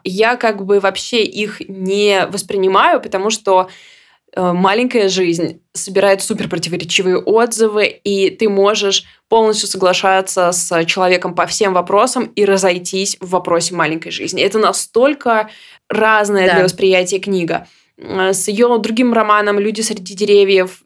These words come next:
Speaker 1: все гораздо попроще. Мне кажется, там все ее не особо полюбили. Вот. Но «До самого рая» имеет
Speaker 2: У нас есть читательница, которая очень любит, э, «Людей среди деревьев», поэтому, э, у нас есть прецедент, если что.
Speaker 1: <laughs> Хорошо, тогда не будем ее полностью списывать со счетов, согласна.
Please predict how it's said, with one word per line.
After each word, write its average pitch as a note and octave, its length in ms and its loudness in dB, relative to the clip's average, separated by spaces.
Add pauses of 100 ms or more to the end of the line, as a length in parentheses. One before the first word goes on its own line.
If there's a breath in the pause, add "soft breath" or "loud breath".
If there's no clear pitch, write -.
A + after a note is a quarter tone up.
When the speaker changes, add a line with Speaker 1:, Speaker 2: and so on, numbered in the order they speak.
Speaker 1:
все G3 500 4
гораздо F#3 360 0
попроще. D#4 720 0
Мне G#3+ 180 0
кажется, F3 280 -6
там F3 140 -12
все F3 280 -2
ее E3+ 380 -2 (260)
не F#3 200 0
особо E3 400 -2
полюбили. D3+ 500 -2 (340 loud breath)
Вот. F#3 340 0
Но G#3+ 380 2 (320 loud breath)
«До F#3+ 160 2
самого A3 340 0
рая» A#3 220 2
имеет A3+ 320 -2 (260 soft breath)
Speaker 2:
У - 20 0
нас A3 180 -2
есть G#3+ 120 -10
читательница, G#3+ 520 -4
которая F#3 300 0
очень G3 200 -6
любит, F3 420 0
э, F3 300 0
«Людей F3 240 -4
среди F3 300 -12
деревьев», F#3+ 480 -4
поэтому, F3 600 -4 (540 soft breath)
э, F3+ 200 2
у G#3+ 60 0
нас A3+ 200 0
есть A3+ 160 -2
прецедент, F3+ 500 -2
если E3+ 160 -12
что. G3 160 -4
Speaker 1:
<laughs> F3 260 -8
Хорошо, G#3 640 2
тогда F3+ 280 0
не A3+ 100 2
будем G3+ 280 2
ее F3 100 -2
полностью F3+ 380 0
списывать F3+ 380 -2
со F3 60 -6
счетов, E3+ 320 -2
согласна. F3 560 0